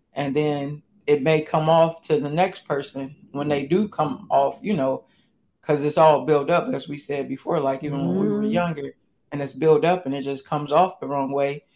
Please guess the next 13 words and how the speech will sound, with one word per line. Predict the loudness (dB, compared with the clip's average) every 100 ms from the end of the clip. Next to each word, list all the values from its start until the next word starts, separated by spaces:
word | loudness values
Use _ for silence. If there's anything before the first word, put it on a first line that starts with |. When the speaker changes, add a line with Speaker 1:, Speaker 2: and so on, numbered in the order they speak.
| _
Speaker 1:
And | -4 4
not | 4
that | 4 2
they're | 2 2 2
a |
rude | 2 2 2
or | 0
a | -2
mean | -4 -6 -2
person, | -2 -2 -6 -6
but | -4
necessarily, | -2 -4 -8 -4 -2 0 -2
but | -4 -4 -6